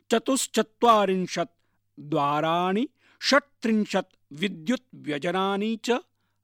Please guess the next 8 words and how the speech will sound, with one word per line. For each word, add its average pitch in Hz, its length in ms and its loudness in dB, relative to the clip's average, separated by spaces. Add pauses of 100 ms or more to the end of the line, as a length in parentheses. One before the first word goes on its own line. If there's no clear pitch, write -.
(160)
आसन्। 110 500 -10 (1400)
तत्र 160 560 -2 (480)
दश 160 400 -2 (300)
सेवकाः 180 920 0 (140)
निरन्तरं 208 800 2
कार्यं 156 640 -2 (340)
कुर्वन्ति 180 600 -10
स्म। - 340 -14